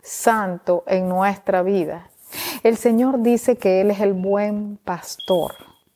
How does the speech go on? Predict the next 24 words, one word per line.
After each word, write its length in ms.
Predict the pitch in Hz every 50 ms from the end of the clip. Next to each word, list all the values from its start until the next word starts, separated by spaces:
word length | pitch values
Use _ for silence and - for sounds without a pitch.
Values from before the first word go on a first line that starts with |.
| _ -
y 120 | - 202
que 160 | 196 - 214 196
el 100 | 185 180
buen 340 | 180 196 214 247 285 302
pastor 760 | 294 - 277 269 - - _ - 254 247 240 240 240 262 254 - - - - - - -
su 320 | - - - - 208 208
vida 300 | 185 185 190 185 196 196
da 160 | 190 202 202 202
por 220 | - - 202 202
las 140 | 202 202 208
ovejas. 560 | 214 208 208 226 240 226 190 180 165 - -
Y 80 | 190 185
yo 100 | 190 180
les 140 | 208 226
quiero 220 | - - 254 254 247
leer 340 | 240 214 196 190 190 190 208
esta, 260 | 208 208 - 226 - -
esto 340 | 208 208 202 - - 233 226
que 160 | - 240 240
yo 140 | 202 185 175
encontré, 680 | 185 180 - - 214 214 208 - 175 170 160 170 175 _ _ _ _ _ _ _ _ _ _ _ _ _ _ _ _ - _ _ _
porque 460 | - - 190 185 185 185 - 185 170 -
es 160 | 175 185 185
muy, 360 | 196 208 220 233 254 262 226